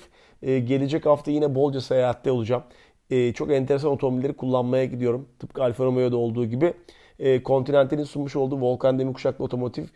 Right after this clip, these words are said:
bu haftalık buradan, e, size veda ediyorum. Ama, e, artık yavaş yavaş kış mevsiminin geldiğini,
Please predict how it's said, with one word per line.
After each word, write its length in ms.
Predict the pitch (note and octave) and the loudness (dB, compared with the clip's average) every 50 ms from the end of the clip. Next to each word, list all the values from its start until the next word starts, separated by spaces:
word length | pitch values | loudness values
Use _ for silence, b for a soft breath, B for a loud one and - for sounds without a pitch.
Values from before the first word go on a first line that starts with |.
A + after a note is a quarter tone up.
| b b b b b b | b b b b b b
bu 80 | A#2+ | -4
haftalık 400 | A#2+ A#2+ A2 - - D3 D#3+ D#3 | -2 -2 -2 -2 -2 -2 -2 -2
buradan, 460 | - C3+ A#2+ A#2+ B2 D#3 E3 D#3+ - - b b b b b | -4 -4 -2 0 2 2 2 2 -2 -8 b b b b b
e, 180 | - B2 A#2+ | -4 -4 -4
size 320 | A2+ A2 A#2 A#2 B2+ C3 B2 | -4 -4 -2 0 0 2 2
veda 300 | B2 A#2+ B2 E3 F#3+ G3 | 2 4 6 6 6 6
ediyorum. 380 | E3+ D3+ D#3 E3+ G3 A#3 B3 - b b b b _ - | 6 4 4 2 2 -2 -4 -12 b b b b _ -2
Ama, 380 | B2 B2 B2+ C#3 - - - - _ - - | 0 2 4 2 2 0 -2 -12 _ -14 -8
e, 320 | - B2+ B2+ B2+ B2+ B2+ B2 | -6 -4 -2 -2 -2 -2 0
artık 340 | A2+ B2 B2+ B2 - - - | 0 0 -2 -2 -4 -2 0
yavaş 280 | C3+ B2+ C3 C3+ C3 C#3+ | 2 4 4 2 2 2
yavaş 180 | C3+ C3 C3 | 0 0 -2
kış 260 | - - - C#3+ - | -4 -12 -14 -12 -8
mevsiminin 640 | - D3+ C#3+ C#3 C3 - C3+ B2 A#2+ B2+ C#3+ F3 F3+ b b b b b b b _ - | -2 0 0 0 -2 -4 -6 -4 -4 -4 -4 -6 -8 b b b b b b b _ 0
geldiğini, 880 | B2+ C3+ C3 B2+ C3 B2+ A#2+ A2+ B2 B2+ B2+ B2+ C3 C3+ C#3 C3 A2 | 2 4 4 4 4 2 0 0 0 0 2 2 4 4 2 2 0